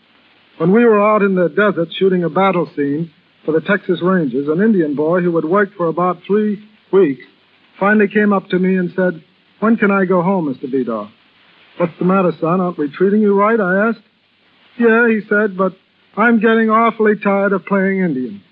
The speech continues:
<laughs> It's been a pleasure to appear in your Lux Radio Theater,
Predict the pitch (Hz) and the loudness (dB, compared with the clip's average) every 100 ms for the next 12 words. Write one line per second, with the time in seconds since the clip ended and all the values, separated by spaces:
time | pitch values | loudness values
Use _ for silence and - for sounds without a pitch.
0 | - - 233 233 240 247 247 254 - - | -18 -12 -6 -4 -4 -4 -4 -4 -4 -6
1 | - - - - - - - - 330 - | -6 -6 -6 -6 -8 -8 -8 -8 -8 -8
2 | - - - - 170 165 - 165 - - | -10 -8 -10 -10 -10 -12 -10 -12 -12 -10
3 | 214 - - - - 185 185 240 233 - | -8 -8 -10 -12 -4 -4 0 2 2 2
4 | 240 220 196 185 - 208 196 180 175 170 | 0 2 0 -2 0 0 0 0 -2 -2
5 | 170 196 196 - 185 190 180 180 170 196 | -2 -2 -2 -4 -2 0 0 0 -2 -2
6 | 185 | 0